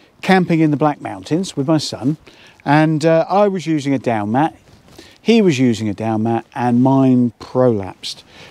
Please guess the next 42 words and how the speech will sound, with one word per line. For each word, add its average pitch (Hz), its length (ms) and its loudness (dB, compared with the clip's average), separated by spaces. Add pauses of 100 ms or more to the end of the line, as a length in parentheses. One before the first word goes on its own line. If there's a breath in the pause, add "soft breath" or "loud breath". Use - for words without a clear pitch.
(120 loud breath)
Uh, 185 560 0
<laughs> - 60 -6
so 190 160 -4
the 147 80 2
weld 147 400 0
went. 117 240 -4
So 175 100 0
I 180 60 0
had 214 200 -4
to 202 60 -6
get 180 220 -2 (320 loud breath)
something 147 460 0
new 131 220 2
to - 120 -12
sleep 131 320 -2
on, 113 100 -4
and 143 120 -2
it 302 40 -2
was 262 140 -4
summertime, 160 680 0
so 302 280 0
I 269 120 4
got 240 260 -2
my 196 160 0
first 131 580 -2 (360)
Thermarest 135 920 -2 (180)
Neo 139 380 2
Air, 107 240 -2
and 185 140 2
this 214 120 2
is 196 80 2
probably 175 360 2
the 147 100 2
cheapest 226 560 0
of 131 80 0
the 131 80 0
models. 208 480 -2
It's 160 200 -6
the 170 200 0
Neo 208 440 2
Air 147 420 0
Venture. 127 580 -2